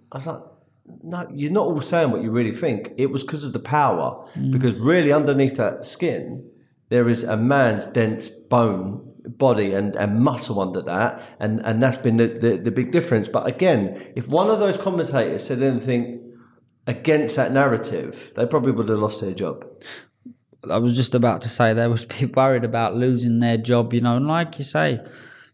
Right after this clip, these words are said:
Speaker 2: you know, they don't wanna lose their job, same as, the same as anybody else doesn't. But, um, you know, it, it, it's, it's, it's a hard one to answer. Even, even so, on, on this podcast, I don't wanna offend anybody. I don't wanna get criticised for how I think and this and that. And that. But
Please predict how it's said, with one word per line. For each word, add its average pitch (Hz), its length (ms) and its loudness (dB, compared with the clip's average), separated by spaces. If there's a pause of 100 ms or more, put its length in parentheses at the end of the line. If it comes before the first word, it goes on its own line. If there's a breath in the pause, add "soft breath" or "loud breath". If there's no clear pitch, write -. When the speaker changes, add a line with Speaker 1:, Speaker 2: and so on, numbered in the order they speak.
(140)
Speaker 2:
you 123 100 -2
know, 120 260 2 (360)
they 131 200 4
don't 127 180 2
wanna 107 140 0
lose 107 280 0
their 107 160 -2
job, 127 280 0 (240)
same 123 340 -4
as, 117 80 -4
the 117 300 -6
same 123 280 0
as 117 100 2
anybody 123 320 4
else 127 160 4
doesn't. 98 340 0
But, 101 260 -2
um, 110 420 -2 (640)
you 120 60 2
know, 98 340 -2
it, 95 240 -12
it, - 40 -14
it's, 87 580 -10
it's, 113 200 -10
it's - 200 -10
a 131 80 -4
hard 123 320 -2
one 95 220 -6
to 104 140 -8
answer. 98 320 -8
Even, 139 400 0
even 190 280 0
so, 202 320 0
on, 131 140 4
on 127 220 2
this 127 140 0
podcast, - 420 -6
I 123 120 0
don't 147 160 0
wanna 117 160 0
offend 135 360 0
anybody. 131 380 0
I 131 100 4
don't 123 180 0
wanna 104 120 -4
get - 240 -8
criticised 135 720 -2
for - 140 -2
how 120 200 2
I 110 80 0
think 135 340 0
and 120 120 0
this 127 160 -2
and 131 120 -2
that. - 80 -4
And - 80 -4
that. 135 100 -4
But - 160 -6